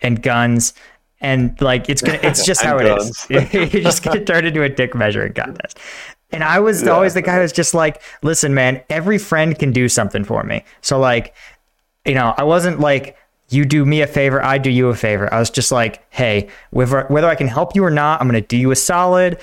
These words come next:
Speaker 1: I'll help you out as best I can." I'm just like, just goodwill,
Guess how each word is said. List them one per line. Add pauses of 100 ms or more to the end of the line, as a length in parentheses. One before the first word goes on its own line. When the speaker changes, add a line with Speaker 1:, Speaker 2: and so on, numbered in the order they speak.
(300)
Speaker 1:
I'll
help
you
out
as
best
I
can."
I'm
just
like, (120)
just (260)
goodwill,